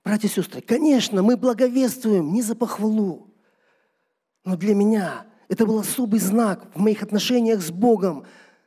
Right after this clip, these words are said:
Я послушался. И я верю,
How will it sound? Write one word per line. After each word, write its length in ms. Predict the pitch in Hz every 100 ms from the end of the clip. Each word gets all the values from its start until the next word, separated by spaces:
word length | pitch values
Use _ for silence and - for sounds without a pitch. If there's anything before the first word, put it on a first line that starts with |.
| _ -
Я 340 | 208 185 160 - _ -
послушался. 760 | 160 - 185 - - - - - - _ _ _ _ _ _ _ _ _ _
И 60 | 160
я 120 | 160
верю, 400 | 185 196 131